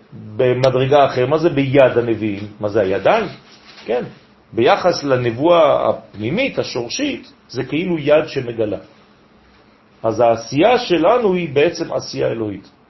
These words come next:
ואני אסכם את זה במילים שאני כל הזמן אומר לתלמידים בכל מקום בסייעתא דשמיא, זה דבר פשוט. לעולם, לעולם לא תראו את הקדוש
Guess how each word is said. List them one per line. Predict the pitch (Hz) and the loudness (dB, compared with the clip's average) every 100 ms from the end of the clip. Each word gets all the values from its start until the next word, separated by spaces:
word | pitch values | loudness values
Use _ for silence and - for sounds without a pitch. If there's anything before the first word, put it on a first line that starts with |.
| _ _ _ _ _ | _ _ _ _ _
ואני | 107 113 143 147 | -4 -2 0 -2
אסכם | 127 - 123 160 165 | -4 -2 0 2 2
את | 160 | 0
זה | 131 139 117 | 0 -2 0
במילים | 117 113 131 147 | -4 -2 -4 -4
שאני | 123 113 | -6 -6
כל | 107 147 | 0 0
הזמן | 135 123 127 | 0 -2 -2
אומר | 123 127 | 0 0
לתלמידים | 117 110 117 113 113 135 123 | 0 -2 -4 -4 -6 -4 -6
בכל | 104 135 | -2 -2
מקום | 131 113 131 127 113 | -2 -4 -2 -4 -6
בסייעתא | 101 - 117 117 | -12 -4 -4 -4
דשמיא, | 101 92 104 95 95 113 - - _ | -12 -14 -8 -6 -6 -8 -12 -20 _
זה | 104 | -8
דבר | 101 110 139 123 | -2 0 -2 -2
פשוט. | 117 170 127 - - - _ _ _ _ - | -6 -6 -8 -12 -20 -20 _ _ _ _ -6
לעולם, | 113 139 135 135 139 147 107 85 _ _ _ _ _ _ | 0 2 4 4 4 2 0 -12 _ _ _ _ _ _
לעולם | 110 139 147 143 - 135 131 120 120 135 143 110 90 - - - - - | 2 6 6 6 -2 2 2 2 0 4 4 4 -4 -18 -20 -20 -20 -12
לא | 101 113 131 143 139 - - - | -6 4 6 6 2 -14 -20 -8
תראו | 120 113 - 127 127 131 - - _ _ _ | -6 -6 -8 -4 -2 -2 -6 -20 _ _ _
את | - 120 120 - _ - | -2 -2 -2 -12 _ -20
הקדוש | - 101 101 107 107 - | -8 -4 -2 -2 -4 -20